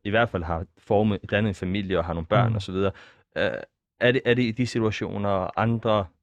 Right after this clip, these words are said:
Speaker 1: øhm, perioder og kapitler i ens liv, at de her, øh, kontraster bliver styrket? Øh, lad os kalde dem komplementerende kontraster, hvor der er, det er mere en,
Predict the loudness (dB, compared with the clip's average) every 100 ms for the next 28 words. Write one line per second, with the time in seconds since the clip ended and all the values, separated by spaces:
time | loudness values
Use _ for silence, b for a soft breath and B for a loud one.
0 | -6 -2 0 -2 -6 _ _ _ -4 -2
1 | 0 0 2 4 4 2 -2 -14 -6 -4
2 | 0 0 0 -2 -2 -4 -2 -4 0 2
3 | 4 2 b b b -2 0 0 -2 -4
4 | 0 0 0 -2 -4 -4 -4 -2 -2 -2
5 | -4 -6 b b b -4 0 0 0 -4
6 | -4 -2 -2 0 -2 -2 -2 -2 0 -2
7 | 0 0 0 0 -2 -2 -2 -2 -2 -4
8 | b b 0 2 4 0 0 -4 -2 2
9 | 2 2 -2